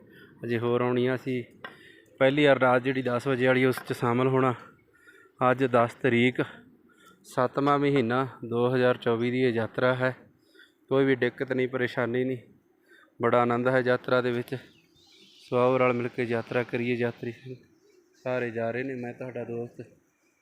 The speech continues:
ਸਰਬਜੀਤ ਸਿੰਘ ਮੌੜਾ ਅਤੇ ਮੌੜ ਟੀ ਵੀ ਦੇ ਉੱਤੇ ਵੀਡੀਓ ਚੱਲ ਰਹੀਆਂ ਨੇ, ਦੇਖਦੇ ਰਹਿਣਾ। ਸਾਡੇ ਚੈਨਲ ਨੂੰ ਇਸ ਕਰਕੇ ਜ਼ਰੂਰ ਸਬਸਕ੍ਰਾਈਬ ਕਰਿਓ, ਕਿਉਂਕਿ ਅਸੀਂ ਗੁਰੂ ਗੋਬਿੰਦ ਸਿੰਘ ਮਹਾਰਾਜ ਸੱਚੇ ਪਾਤਸ਼ਾਹ ਜੀ ਦੇ ਪਾਵਨ ਅਸਥਾਨਾਂ ਦੀ ਯਾਤਰਾ ਹਰ ਇੱਕ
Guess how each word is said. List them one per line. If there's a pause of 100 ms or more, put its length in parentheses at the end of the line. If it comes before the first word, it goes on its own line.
ਸਰਬਜੀਤ
ਸਿੰਘ
ਮੌੜਾ (840)
ਅਤੇ
ਮੌੜ
ਟੀ
ਵੀ
ਦੇ
ਉੱਤੇ
ਵੀਡੀਓ
ਚੱਲ
ਰਹੀਆਂ
ਨੇ,
ਦੇਖਦੇ
ਰਹਿਣਾ। (560)
ਸਾਡੇ
ਚੈਨਲ
ਨੂੰ (760)
ਇਸ
ਕਰਕੇ
ਜ਼ਰੂਰ
ਸਬਸਕ੍ਰਾਈਬ
ਕਰਿਓ,
ਕਿਉਂਕਿ
ਅਸੀਂ
ਗੁਰੂ
ਗੋਬਿੰਦ
ਸਿੰਘ
ਮਹਾਰਾਜ
ਸੱਚੇ
ਪਾਤਸ਼ਾਹ
ਜੀ
ਦੇ
ਪਾਵਨ
ਅਸਥਾਨਾਂ
ਦੀ (540)
ਯਾਤਰਾ
ਹਰ
ਇੱਕ